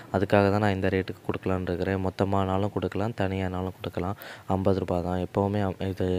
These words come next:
ஃபிக்ஸட் ரேட்டு தான், குறையவும் செய்யாது, கூடவும் செய்யாது, ஐம்பது ரூபா. அஹ், வேணும் அப்படின்னா வந்து கீழே, அஹ், நம்பர் பார்த்து நமக்கு மெசேஜ் பண்ணுங்க, கண்டிப்பா அனுப்புறேன். ஷிப்பிங் உண்டு, எல்லா இடமும் ஷிப்பிங் உண்டு. அஹ், ஓகே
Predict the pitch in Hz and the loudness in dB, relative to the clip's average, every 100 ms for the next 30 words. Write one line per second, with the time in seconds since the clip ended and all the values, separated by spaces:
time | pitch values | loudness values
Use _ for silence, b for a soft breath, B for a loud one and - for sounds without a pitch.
0 | 90 - - 110 98 95 90 92 98 98 | -2 -6 0 2 2 0 0 0 0 0
1 | 92 92 92 92 92 101 95 90 90 - | 2 0 -2 -2 0 2 2 2 -2 -4
2 | 90 95 92 87 85 85 85 - B B | -2 0 -2 -2 -4 -4 -6 -8 B B
3 | B B - 90 90 90 92 101 101 104 | B B -8 -4 -2 0 2 4 4 2
4 | 95 95 95 92 92 110 - 101 98 95 | 2 0 0 0 0 -4 0 2 4 4
5 | 92 - 98 95 95 98 95 95 - 95 | 2 0 -2 0 2 2 4 2 4 2
6 | - 98 92 90 92 98 98 - 90 90 | 2 -2 0 -2 -2 0 -2 -2 -2 0
7 | 117 B B B - 98 95 98 95 90 | 0 B B B -2 0 2 2 2 2
8 | 92 101 143 - - - 107 98 101 92 | 2 2 0 -8 -12 0 2 4 2 2
9 | 87 92 117 - - - - - - - | 0 2 0 -2 -20 -20 -20 -20 -20 -20
10 | - - 101 101 95 95 95 87 90 85 | -18 -4 2 4 4 0 -2 -4 -4 -6
11 | 85 90 127 B B B B 90 90 90 | -4 -2 -2 B B B B -4 -2 -2
12 | 90 - - - - 101 | -4 -8 -16 -8 -4 0